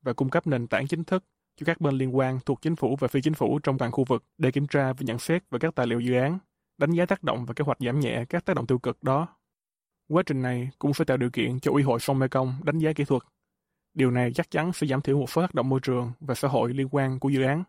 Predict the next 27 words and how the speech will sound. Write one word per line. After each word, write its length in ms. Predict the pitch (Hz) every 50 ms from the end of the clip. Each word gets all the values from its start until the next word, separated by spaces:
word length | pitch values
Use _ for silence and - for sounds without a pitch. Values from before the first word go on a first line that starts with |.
| _ _ _ _ _ _ _ _ _ _ _ _ _ _ _
Ủy 140 | - 139 139
ban 180 | 151 156 147 139
sông 200 | - - 147 139
Mekong 260 | 135 - - 131 139
quốc 100 | 160 - -
gia 220 | 143 135 127 123
ở 140 | - - 127
cả 120 | - 127
bốn 180 | 135 147 151 185
nước 140 | 175 180 -
thành 140 | - 127
viên, 220 | 117 127 127 127 123 - _ _ _ _ _ _ _ _ _
đặc 180 | - 123 120 -
biệt 160 | 139 120 -
là 60 | 123
Việt 160 | 120 - -
Nam, 300 | - 127 127 123 117 127 - _ _ _ _ -
nên 200 | 151 139 131 123
kêu 140 | - 131
gọi 180 | 123 123 117 120
tiến 200 | - - 156 170
trình 280 | - - 135 120 113 117 - _ _ _ _ _ _ -
P 20 |
N 300 | 143 131 127 127 123 123
P 40 | -
C 260 | - 139 123 - -
A. 220 | 139 127 127 123